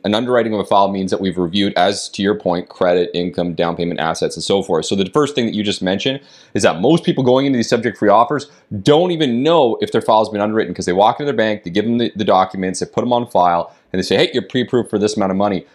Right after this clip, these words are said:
Your bank typically does not review any documents that you send in any high-level detail until after you've got a live transaction. So that's my number one mistake I've seen. I c-, I, I can't count because there's just,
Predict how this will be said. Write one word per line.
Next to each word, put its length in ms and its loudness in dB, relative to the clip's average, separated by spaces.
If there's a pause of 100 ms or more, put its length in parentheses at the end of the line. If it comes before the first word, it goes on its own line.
(160)
Your 300 4
bank 480 0 (240)
typically 460 0
does 260 0
not 380 2
review 480 0 (100)
any 300 0
documents 500 0
that 80 -4
you 140 -2
send 260 0
in 80 -2
any 200 0
high-level 500 -2
detail 460 0
until 420 -4
after 640 2 (720)
you've 200 -2
got 160 4
a 40 2
live 340 2
transaction. 680 0
So 120 -2
that's 280 4
my 340 0
number 460 0
one 380 0
mistake 400 -2
I've 180 0
seen. 360 -2
I 240 0
c-, 120 -18 (280)
I, 220 2
I 80 0
can't 300 -4
count 280 -6
because 200 -2
there's 180 -2
just, 220 -6